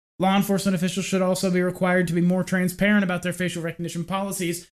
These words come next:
safeguard any biometric identifiers they collect, delete data after a set period of time." An added problem with the current data, uh, debate about facial recognition technology is that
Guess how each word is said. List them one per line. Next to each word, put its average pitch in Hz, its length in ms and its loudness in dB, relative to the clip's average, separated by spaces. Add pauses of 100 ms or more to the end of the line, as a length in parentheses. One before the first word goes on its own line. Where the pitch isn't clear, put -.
(120)
safeguard 208 580 2
any 226 220 2
biometric 170 480 0
identifiers 160 500 -2
they 175 100 2
collect, 151 520 -4 (240)
delete 175 340 0
data 190 220 0
after 175 260 -4
a 165 60 -2
set 170 260 -6
period 165 200 -2
of 147 80 -10
time." 160 440 -6 (560)
An 185 140 0
added 202 340 0
problem 190 380 4
with 185 140 2
the 196 100 0
current 175 400 -2
data, 170 320 0 (140)
uh, 160 180 2
debate 185 420 0
about 175 320 2
facial 175 260 0
recognition 170 520 0
technology 160 640 0
is 160 180 0
that 170 260 0